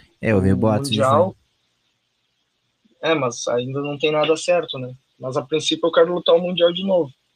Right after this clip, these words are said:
Speaker 2: o planejamento, o meu foco vai ser todo pra conseguir lutar o Mundial.
Speaker 1: É, então, tem um dos grandes nomes a... a ganhar o Mundial.
Speaker 2: É o título que eu mais quero, né? Que é o,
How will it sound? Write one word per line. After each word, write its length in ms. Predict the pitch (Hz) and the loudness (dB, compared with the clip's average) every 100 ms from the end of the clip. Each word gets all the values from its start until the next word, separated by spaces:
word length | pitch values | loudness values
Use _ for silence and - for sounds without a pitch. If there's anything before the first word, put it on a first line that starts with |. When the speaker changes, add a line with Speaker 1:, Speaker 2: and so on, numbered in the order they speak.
| _ | _
Speaker 2:
o 100 | 127 | -18
planejamento, 720 | - 131 131 135 131 131 147 156 | -4 -2 0 0 0 -2 -4 -4
o 60 | 151 | -4
meu 200 | 143 135 | -6 -4
foco 320 | - 143 143 | 0 0 0
vai 100 | 151 | -2
ser 180 | - 151 | 0 -4
todo 280 | 151 147 160 | -2 -4 0
pra 180 | 165 | 0
conseguir 360 | 165 160 156 151 | 2 -2 -2 -2
lutar 220 | 156 151 | -2 0
o 40 | 151 | 0
Mundial. 520 | 156 160 165 143 131 _ _ _ _ _ _ _ _ _ _ _ _ - | -2 0 2 2 -2 _ _ _ _ _ _ _ _ _ _ _ _ -10
Speaker 1:
É, 80 | 151 | -8
então, 340 | - 101 101 | -2 -2 0
tem 120 | 104 | -2
um 60 | 107 | -4
dos 120 | 110 | -2
grandes 280 | 110 110 127 | 0 0 -2
nomes 380 | 139 127 143 151 | -2 -2 -2 -4
a... 800 | 151 151 151 151 147 147 156 160 _ - | -4 -4 -4 -6 -6 -6 -8 -10 _ -10
a 60 | |
ganhar 200 | 131 131 | -6 -4
o 20 | 131 | -4
Mundial. 360 | 156 190 139 - _ _ _ _ _ _ _ _ _ _ _ _ _ _ _ _ _ _ _ _ _ _ | -4 -4 -4 -8 _ _ _ _ _ _ _ _ _ _ _ _ _ _ _ _ _ _ _ _ _ _
Speaker 2:
É 60 | - | -12
o 60 | - | -6
título 420 | - 123 127 135 | -6 -4 -6 -6
que 100 | 131 | -2
eu 100 | 139 | 0
mais 320 | 131 131 147 | 2 0 0
quero, 360 | - 156 147 127 | 2 4 6 4
né? 140 | 123 131 _ | -2 -10 _
Que 80 | - | -2
é 60 | 123 | 0
o, 600 | 131 131 131 135 135 | 0 -2 -4 -6 -8